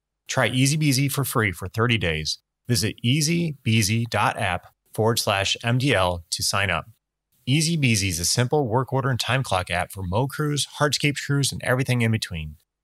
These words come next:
Start saving time and money with Easy Beasy. Visit easy beasy dot app forward slash M D L to sign up today.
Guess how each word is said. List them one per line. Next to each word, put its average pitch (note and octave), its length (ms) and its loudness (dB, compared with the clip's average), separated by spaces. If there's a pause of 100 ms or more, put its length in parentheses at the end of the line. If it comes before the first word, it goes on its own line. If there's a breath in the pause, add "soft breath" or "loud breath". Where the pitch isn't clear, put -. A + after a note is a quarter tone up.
Start A#2 300 2
saving G2 260 -2
time D#3 240 2
and F3 80 2
money A2 280 4
with G2 200 -4
Easy A2+ 280 0
Beasy. E2+ 440 -2
Visit G2 300 0 (160)
easy D#3 460 0
beasy A#2+ 480 0
dot A2+ 260 0
app G2 280 -2 (180)
forward C3 320 0
slash G#2+ 500 0 (180)
M A#2+ 120 2
D B2+ 180 4
L F#2+ 220 2
to - 160 -4
sign F#2+ 240 0
up F#2 160 -2
today. D#2 380 -6